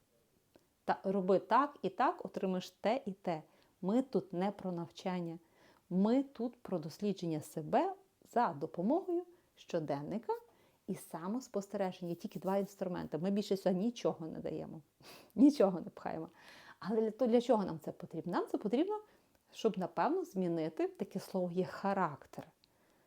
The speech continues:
Щоб змінити характер. Що таке хорма-, характер? Як він формується?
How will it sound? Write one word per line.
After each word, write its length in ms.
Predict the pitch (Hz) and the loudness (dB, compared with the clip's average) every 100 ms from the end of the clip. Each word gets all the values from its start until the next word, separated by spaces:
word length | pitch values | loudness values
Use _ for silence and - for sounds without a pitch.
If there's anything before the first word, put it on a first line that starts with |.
| _ | _
Щоб 180 | - 156 | -16 -12
змінити 440 | 165 165 180 240 220 | -8 -2 -2 0 -2
характер. 380 | 208 170 156 | 0 -2 0
Що 100 | - | 2
таке 200 | 240 170 | 4 2
хорма-, 300 | - 175 165 | -2 -2 -2
характер? 440 | - 190 175 - 190 | -2 4 4 4 2
Як 180 | 202 185 | 2 2
він 80 | |
формується? 580 | 160 165 170 156 147 - | -4 -2 -2 -2 -4 -10